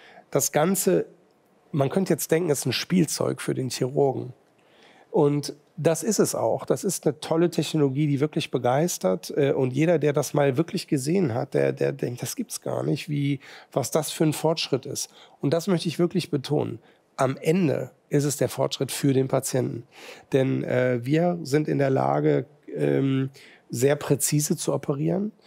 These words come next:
und eben am Ende auch die Qualität der Operation. Ich meine, was,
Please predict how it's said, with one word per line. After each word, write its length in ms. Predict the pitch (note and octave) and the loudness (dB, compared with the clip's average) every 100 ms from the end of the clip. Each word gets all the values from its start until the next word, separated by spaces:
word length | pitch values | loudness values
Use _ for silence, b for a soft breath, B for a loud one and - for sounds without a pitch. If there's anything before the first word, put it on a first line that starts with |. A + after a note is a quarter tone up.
| b b _ | b b _
und 340 | - D3+ D#3 E3 | 2 2 2 2
eben 260 | D#3+ D3+ | 2 4
am 220 | C#3+ B2 - | 0 0 -2
Ende 580 | C#3+ F3 F3+ F3 E3 E3 B B _ | 0 2 4 4 4 0 B B _
auch 280 | D3 D#3 - | 2 2 0
die 220 | - B2+ | -6 -4
Qualität 720 | - D3 F3 F#3 - F#3 F3+ | -4 -2 2 2 2 0 2
der 100 | - | 0
Operation. 580 | - - D3 - E3+ - | -2 -2 -2 0 -2 -2
Ich 140 | - - | -6 -2
meine, 200 | C#3+ C#3 | 0 0
was, 240 | C#3+ - | -2 -4